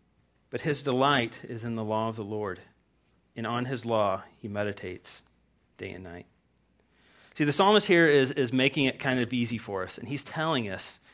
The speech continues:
he's telling us where is true joy, where is true, uh, where is true delight, where can blessing be found? Um, now here he says, "In the law of the Lord." Law. So does he mean,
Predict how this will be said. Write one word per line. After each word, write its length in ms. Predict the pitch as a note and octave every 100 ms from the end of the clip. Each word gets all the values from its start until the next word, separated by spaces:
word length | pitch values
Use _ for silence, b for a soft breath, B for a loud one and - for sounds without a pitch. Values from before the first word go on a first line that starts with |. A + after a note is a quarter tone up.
| b
he's 100 | -
telling 240 | G3 F3+ C3+
us 100 | C3
where 280 | C3 D3+
is 160 | D#3+ -
true 200 | - C#3+
joy, 320 | B2 A2 G2
where 200 | G#2 B2
is 140 | B2 -
true, 380 | C3+ B2 A2+ - b b b b
uh, 60 | A2
where 300 | - B2 B2+
is 100 | A#2
true 180 | - C3+
delight, 300 | A#2 G2 F#2+
where 160 | B2+
can 140 | C#3 C3
blessing 420 | B2+ C3+ C#3 A#2
be 80 | G#2+
found? 500 | - C3 G#2+ F2+ G#2+ _ _ _ b b b b b -
Um, 140 | A#2
now 100 | C3
here 220 | D#3 A3+
he 100 | D#3
says, 380 | C#3+ D3+ C#3 B2+ -
"In 100 | C3
the 80 | B2+
law 300 | B2+ C3+ C3+
of 80 | A#2
the 100 | A2
Lord." 360 | G#2+ G2+ E2+ G#2+ _ _ _ _ _ _ _ _ _ _ _ _
Law. 400 | - A#2 G#2+ F#2 -
So 200 | - B2
does 200 | C#3 C3+
he 120 | G3
mean, 400 | F3 E3+ E3+